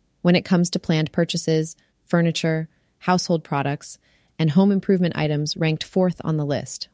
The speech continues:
with forty-six percent of consumers expressing their interest. Apparel, shoes topped the list at seventy percent, followed by holiday gifts at sixty-five percent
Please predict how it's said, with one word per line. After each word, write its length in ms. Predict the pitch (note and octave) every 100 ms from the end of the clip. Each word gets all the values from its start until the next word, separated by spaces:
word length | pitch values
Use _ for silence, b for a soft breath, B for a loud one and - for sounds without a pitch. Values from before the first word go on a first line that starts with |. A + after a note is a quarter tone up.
| -
with 140 | D3+
forty-six 480 | - F3+ F#3+ F#3+ -
percent 280 | F3+ F3+ D#3+
of 80 |
consumers 520 | - D#3+ D#3 D3 C#3+ -
expressing 500 | D#3 - D#3 D3+ C#3+
their 160 | C#3
interest. 520 | B2 - - - - - _ _ _ _ E3+
Apparel, 540 | - F#3 F#3 G3 G#3 - _
shoes 480 | - - G3 F#3 F3
topped 360 | - E3+ - -
the 80 | F3
list 300 | D#3+ D#3+ -
at 120 | -
seventy 280 | F3+ F#3 F#3
percent, 440 | F#3 - D#3 D#3 - _ _ -
followed 300 | F3+ F3+ F3
by 100 | D#3+
holiday 400 | - F3 E3+ D#3+
gifts 300 | D#3 D#3 -
at 140 | D#3
sixty-five 560 | - - D#3+ D3 D3 -
percent 400 | C#3 C3+ C3+